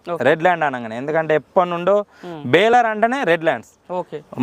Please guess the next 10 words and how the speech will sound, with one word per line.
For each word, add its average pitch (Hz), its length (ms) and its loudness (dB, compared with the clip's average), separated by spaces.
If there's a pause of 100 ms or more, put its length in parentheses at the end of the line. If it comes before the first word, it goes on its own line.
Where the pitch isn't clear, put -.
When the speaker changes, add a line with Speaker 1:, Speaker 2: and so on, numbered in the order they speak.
(100)
Speaker 2:
అంటే 143 320 2
ఎప్పటి 214 320 2
నుండో 220 220 0
బేలర్ 190 340 2
ఉంది 180 180 -8
కనుక 165 200 -2
మార్కెట్లో, 147 640 -2 (220)
Speaker 1:
మ్మ్. 156 140 -18 (120)
Speaker 2:
ఇప్పుడు 139 260 2
ఎక్కడికి 196 640 0